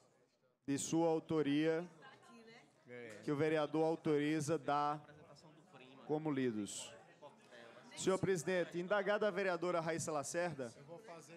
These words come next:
que chegou no segundo momento, se ela autoriza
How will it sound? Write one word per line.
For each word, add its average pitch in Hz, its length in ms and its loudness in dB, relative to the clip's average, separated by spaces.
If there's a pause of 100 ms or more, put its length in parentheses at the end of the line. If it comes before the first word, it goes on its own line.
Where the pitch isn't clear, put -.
(440)
que 170 120 2
chegou 175 340 4
no 170 100 2
segundo 165 360 0
momento, 156 440 0
se - 200 0
ela 185 200 4
autoriza 190 880 2